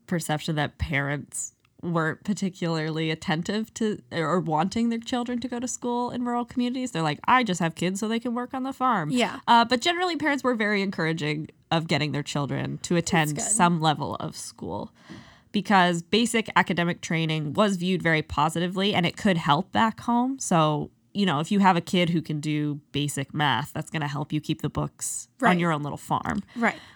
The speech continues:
Speaker 1: School was seen to provide social benefits, so kids get to meet kids. I also have to imagine that, like, parents just are like, "Please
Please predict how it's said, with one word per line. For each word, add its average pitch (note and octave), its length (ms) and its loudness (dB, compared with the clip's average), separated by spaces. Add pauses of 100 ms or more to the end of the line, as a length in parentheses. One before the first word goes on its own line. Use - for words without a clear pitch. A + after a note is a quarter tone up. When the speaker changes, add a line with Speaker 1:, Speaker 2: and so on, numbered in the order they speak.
(220)
Speaker 1:
School C#4+ 380 0
was A#3+ 240 4
seen A3 220 0
to A#3 60 0
provide F3 480 4
social E3+ 280 0
benefits, F#3 520 -2
so E3+ 460 0
kids F3 260 -2
get E3 180 -6
to F3+ 80 -4
meet E3 180 -4
kids. E3+ 280 -4 (120)
I C4 80 6
also D#4+ 220 4
have A#3+ 100 4
to G#3 80 0
imagine E3+ 380 2
that, D#3 120 0
like, D3 220 -2
parents D3+ 420 -2
just - 380 -6
are - 80 -2
like, C#3 200 -4
"Please F#3 440 4